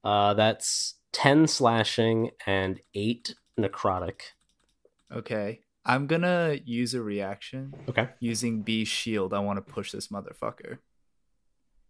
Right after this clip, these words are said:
Speaker 2: 'Cause I have four
Speaker 1: Okay.
Speaker 2: charges on that shield. Where I'm standing right now, is it possible to bonk him off this bridge? <laughs>
Speaker 1: You're not on the bridge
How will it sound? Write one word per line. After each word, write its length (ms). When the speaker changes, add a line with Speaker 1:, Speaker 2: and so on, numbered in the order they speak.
Speaker 2:
'Cause 160
I 80
have 240
four 180
Speaker 1:
Okay. 60
Speaker 2:
charges 420
on 140
that 160
shield. 480
Where 340
I'm 180
standing 480
right 240
now, 340
is 160
it 180
possible 520
to 140
bonk 440
him 200
off 280
this 200
bridge? 480
<laughs> 520
Speaker 1:
You're 260
not 220
on 160
the 60
bridge 360